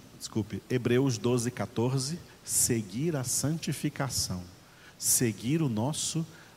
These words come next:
aperfeiçoamento, investir nesse aperfeiçoamento que ocorre nas nossas vidas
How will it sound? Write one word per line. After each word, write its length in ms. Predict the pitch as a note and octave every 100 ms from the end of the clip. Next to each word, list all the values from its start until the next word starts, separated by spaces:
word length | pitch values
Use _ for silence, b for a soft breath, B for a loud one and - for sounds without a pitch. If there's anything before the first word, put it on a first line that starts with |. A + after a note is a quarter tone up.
| -
aperfeiçoamento, 1500 | G#2+ - C3+ D#3 - C#3+ - - C#3+ B2+ F#2+ G2 F#2 - F2+ B B
investir 880 | D#3+ G3 D3+ D#3+ D#3 - - G3+ G#3+
nesse 260 | E3+ E3 D#3+
aperfeiçoamento 1040 | - C#3 - C3+ - E3 C#3 F#2 F2+ - B B B
que 140 | -
ocorre 440 | A#2+ - D3 E3+ C#3
nas 200 | A#2 G#2+
nossas 400 | A2+ - G#2 F#2+
vidas 560 | E3 F3 A2 - -